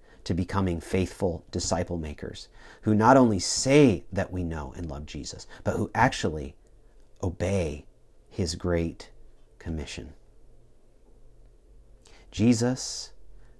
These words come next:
did not revert to bearable pain when he had the opportunity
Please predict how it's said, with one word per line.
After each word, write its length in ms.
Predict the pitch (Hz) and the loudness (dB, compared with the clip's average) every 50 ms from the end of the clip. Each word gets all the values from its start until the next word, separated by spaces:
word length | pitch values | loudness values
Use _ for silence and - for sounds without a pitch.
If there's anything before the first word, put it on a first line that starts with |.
| - 82 | -12 -4
did 220 | 85 98 110 104 101 | 0 2 2 2 2
not 440 | 95 85 76 69 - - - - - - - - - - _ _ _ _ - - - - - - - - - - - - - - - - - - - - - - - - - - - - - | 0 -2 -4 -6 -12 -14 -18 -20 -20 -20 -20 -20 -20 -20 _ _ _ _ -20 -20 -20 -20 -20 -20 -20 -20 -20 -20 -20 -20 -20 -20 -20 -20 -20 -20 -20 -20 -20 -20 -20 -20 -20 -20 -16 -8 -2
revert 600 | 95 98 92 78 82 107 101 87 - - - - - - - - - - - - | 0 0 2 4 6 6 6 6 4 0 -10 -20 -20 -20 -20 -20 -20 -20 -18 -10
to 100 | - 104 | -4 -4
bearable 460 | 87 82 92 90 101 101 92 98 98 90 | 0 2 4 6 6 6 6 4 2 0
pain 400 | - - 87 73 64 62 - - - _ _ _ _ _ _ _ - _ - - _ _ - - - - - | -2 -6 -8 -8 -8 -10 -12 -16 -20 _ _ _ _ _ _ _ -20 _ -20 -20 _ _ -20 -20 -20 -12 -4
when 140 | - 95 90 | -2 -2 0
he 140 | 101 107 | 2 2
had 100 | 98 90 | 2 2
the 140 | 78 87 82 | 2 2 0
opportunity 760 | 80 76 - 85 80 - - 110 98 85 78 69 67 - - | 0 -2 -4 -4 -4 -2 -2 -2 0 -2 -2 -6 -10 -12 -14